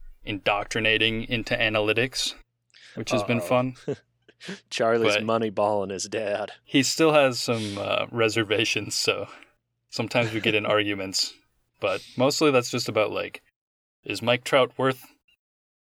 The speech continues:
Speaker 1: you know, <laughs> the contract that he signed or whatever? And then I'm trying to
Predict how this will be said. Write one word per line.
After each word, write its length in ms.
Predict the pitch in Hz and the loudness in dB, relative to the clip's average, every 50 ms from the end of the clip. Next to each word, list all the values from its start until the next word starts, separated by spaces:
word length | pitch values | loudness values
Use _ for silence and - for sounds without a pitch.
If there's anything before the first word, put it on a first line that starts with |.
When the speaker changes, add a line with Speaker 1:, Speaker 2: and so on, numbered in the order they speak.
| _ _ _ _ _ _ _ - | _ _ _ _ _ _ _ -10
Speaker 1:
you 120 | 127 110 | -6 -2
know, 260 | 107 104 98 104 120 - - - - - | 0 2 2 2 2 0 -2 -4 -4 -6
<laughs> 260 | - - - _ _ - | -10 -12 -14 _ _ 0
the 120 | 120 113 | 0 2
contract 520 | - 139 139 143 143 - 113 98 98 - | 4 6 4 4 4 2 -2 -4 -4 -4
that 100 | - 101 | -6 -6
he 60 | 98 95 | -4 -4
signed 380 | - - 98 95 95 95 92 95 | -2 0 0 0 -2 -4 -6 -8
or 80 | 92 | -10
whatever? 340 | 95 95 98 95 95 98 98 | -8 -8 -8 -8 -8 -10 -10
And 240 | 95 104 98 101 101 | -10 -10 -8 -6 -6
then 100 | 98 98 | -4 -4
I'm 100 | 98 92 | -4 -4
trying 180 | - - 107 92 | -2 0 0 0
to 120 | 95 95 | -2 -4